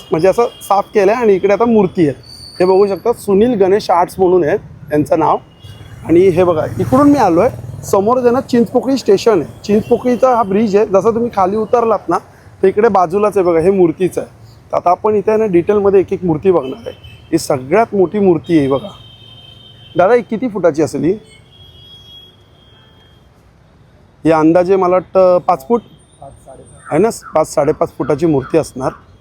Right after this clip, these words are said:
Speaker 1: या साईडला आहे बघा. आणि इकडे आपण बघू शकतोय बघा हे उंदीर मामा आहेत. अं, इथं आपण बघू शकतोय बघा हत्ती आहेत.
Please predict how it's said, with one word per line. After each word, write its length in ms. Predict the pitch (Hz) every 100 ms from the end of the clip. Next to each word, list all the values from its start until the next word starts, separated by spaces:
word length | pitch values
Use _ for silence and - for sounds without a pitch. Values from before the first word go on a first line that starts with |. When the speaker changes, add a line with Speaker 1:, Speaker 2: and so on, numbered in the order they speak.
| _ _ _ _
Speaker 1:
या 100 | 139
साईडला 320 | 135 151 147 156
आहे 100 | 135
बघा. 220 | 123 120 - _ _ _ _ - 427 427 427 427 _ 302 _ _ 330 320 _ _ _ _ _ _ _ _ - - _ _ - _ _ _ _ 214 196 202 - _ -
आणि 200 | 147 185
इकडे 340 | 254 135 190 220
आपण 260 | 202 202
बघू 200 | 175 175
शकतोय 320 | 156 143 170
बघा 200 | 147 135
हे 140 | 127 151
उंदीर 440 | 170 151 151 170
मामा 300 | 185 175 175
आहेत. 180 | 139 156 - _ _ _ _ -
अं, 420 | 127 127 123 127
इथं 260 | 127 - 147
आपण 300 | - 151 147
बघू 200 | 143 147
शकतोय 320 | 143 139 143
बघा 200 | 131 127
हत्ती 400 | 127 117 170
आहेत. 120 | 147